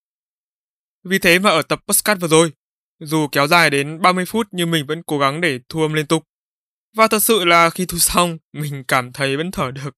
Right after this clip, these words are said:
quả là kỳ tích các bạn ạ. Đùa thôi. Đối với mình, thật ra podcast dài hay ngắn không quá quan trọng. Quan trọng là nội dung mà tập đó mang lại như thế nào. Thú thật,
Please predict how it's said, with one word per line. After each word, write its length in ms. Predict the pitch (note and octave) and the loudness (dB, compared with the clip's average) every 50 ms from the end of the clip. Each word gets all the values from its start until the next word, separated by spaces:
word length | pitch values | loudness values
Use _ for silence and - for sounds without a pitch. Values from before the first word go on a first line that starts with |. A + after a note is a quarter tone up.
| _ | _
quả 120 | _ B2 A#2+ | _ -12 -12
là 100 | B2 B2 | -12 -10
kỳ 160 | - C3+ B2+ | -10 -10 -8
tích 200 | - - F3 F3+ - | -6 -6 -6 -4 -2
các 80 | E3 | 0
bạn 140 | D3+ D3 C#3 | 0 0 0
ạ. 80 | C#3 - _ _ _ _ _ _ _ _ _ _ _ _ _ _ _ _ _ _ _ | -2 -6 _ _ _ _ _ _ _ _ _ _ _ _ _ _ _ _ _ _ _
Đùa 140 | - C#3+ C#3 | -6 -6 0
thôi. 260 | C#3 D#3 E3 F3+ D#3+ - _ _ _ _ _ _ _ _ _ _ _ - | 4 4 4 4 2 -2 _ _ _ _ _ _ _ _ _ _ _ 0
Đối 120 | F#3 F3 | 2 4
với 120 | F3+ G3 G#3+ | 4 4 6
mình, 220 | A3+ G#3+ G3 F3+ | 4 4 4 4
thật 120 | - E3+ | 2 0
ra 220 | D#3 D#3 F#3 F3+ F3+ | 2 4 4 2 2
podcast 420 | - G3 - - - G#3 G#3 - | 2 -2 -4 -2 -2 -4 -4 0
dài 220 | - E3 D#3+ D3 C#3 | 0 2 2 2 0
hay 120 | D#3 D#3 | -2 -2
ngắn 280 | C#3+ C3+ C3+ C#3+ D3+ D#3 | -2 -4 -4 -4 -6 -6
không 260 | - F3 E3 D#3+ D#3 | -4 -4 -4 -4 -4
quá 200 | - - C3+ C3 | -4 -4 -4 -2
quan 160 | - E3 D#3+ | -2 -2 0
trọng. 220 | - D#3+ D3 D3 - _ _ _ _ _ _ _ _ _ _ _ | 2 2 2 0 -2 _ _ _ _ _ _ _ _ _ _ _
Quan 160 | - B3+ A#3+ | 0 2 4
trọng 180 | - B3 A#3+ G#3 | 4 4 4 4
là 140 | F#3+ F3+ E3 | 2 2 2
nội 160 | F3 F3+ F3 | 2 0 0
dung 200 | F3+ G3 G3 F#3 | 0 0 0 0
mà 80 | E3 | -2
tập 120 | - D3+ C#3 | -4 -4 -2
đó 220 | C#3+ C#3 C#3 C#3 | 0 0 0 0
mang 220 | D3 E3 E3+ E3+ E3+ | 0 0 0 2 2
lại 160 | E3+ - D#3 | 0 0 0
như 100 | D#3+ D#3+ | -4 -6
thế 140 | D#3+ D#3+ D3 | -4 -2 0
nào. 300 | D3+ D3+ D3+ D3+ C#3+ - _ _ _ _ _ _ _ _ _ _ _ | 2 2 2 2 0 -4 _ _ _ _ _ _ _ _ _ _ _
Thú 120 | - A#3+ A#3 | -10 -2 0
thật, 180 | A3+ G#3+ G#3 | 2 2 0